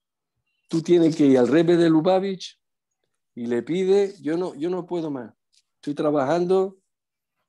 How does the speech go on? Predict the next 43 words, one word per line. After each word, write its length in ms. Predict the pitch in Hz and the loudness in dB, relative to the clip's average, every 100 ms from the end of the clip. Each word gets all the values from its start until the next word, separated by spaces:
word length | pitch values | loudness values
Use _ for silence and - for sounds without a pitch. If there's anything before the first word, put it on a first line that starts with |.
| _ - | _ -18
y, 360 | - 127 127 - - | -6 -4 -4 -6 -12
y 100 | 131 | -4
yo 120 | 143 | -2
no 100 | 180 | -2
puedo 220 | 147 170 160 | -2 -2 0
ir 60 | |
de 100 | 139 | -2
casa 260 | 131 147 147 | -4 -8 -8
en 100 | 139 | -10
casa. 260 | 139 123 123 | -8 -8 -8
Porque 140 | 123 | -10
aquí 100 | 131 | -6
en 80 | 190 | -6
Israel 680 | 175 - 160 175 156 151 - _ _ _ | -6 -8 -8 -8 -8 -10 -16 _ _ _
no 100 | - | -6
hay 120 | 233 247 | -4 -2
casa 280 | 139 135 131 | -4 -2 -2
de 60 | |
alquiler. 540 | 123 - 117 110 101 - _ _ - | -2 -4 -6 -6 -8 -14 _ _ -16
Aquí, 600 | 117 190 190 160 185 - _ _ _ - _ _ _ _ _ _ _ - | -8 0 4 4 2 -6 _ _ _ -18 _ _ _ _ _ _ _ -12
aquí 460 | 113 185 185 160 | -4 2 4 4
se 160 | 147 135 | 2 0
compran 320 | 175 156 127 | -2 -2 -4
las 120 | 107 | -4
casas. 380 | - 104 - - _ _ _ _ | -4 -6 -8 -12 _ _ _ _
No, 500 | - 233 226 202 226 - | -10 -8 -8 -10 -16 -8
o 60 | 202 | -2
sea, 120 | 208 | 0
no 180 | 180 220 | 2 0
es 40 | |
como 220 | 208 214 | 0 2
en, 60 | 180 | 2
en 180 | 151 143 | 2 -2
Canadá 380 | 139 160 147 139 | 0 0 0 -2
que 80 | 127 | -6
tú 140 | 139 | -8
puedes 200 | 139 147 | -6 -8
alquilar 260 | - 139 135 | -6 -8 -8
una 200 | 131 127 | -10 -8
casa 280 | 151 135 135 | -8 -8 -10
y 80 | 135 | -14
hay 160 | 135 | -10
leyes. 360 | 139 143 123 | -4 -4 -4